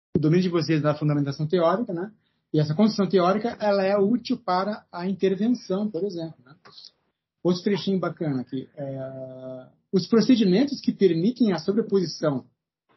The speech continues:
ou coexistência espacial dos elementos que compõem a vulnerabilidade socioambiental envolvem a utilização de métodos, técnicas e ferramentas de geotecnologias.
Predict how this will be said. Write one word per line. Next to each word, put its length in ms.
ou 200
coexistência 640
espacial 720
dos 180
elementos 680
que 160
compõem 520
a 80
vulnerabilidade 800
socioambiental 680
envolvem 680
a 80
utilização 520
de 120
métodos, 720
técnicas 720
e 320
ferramentas 680
de 60
geotecnologias. 920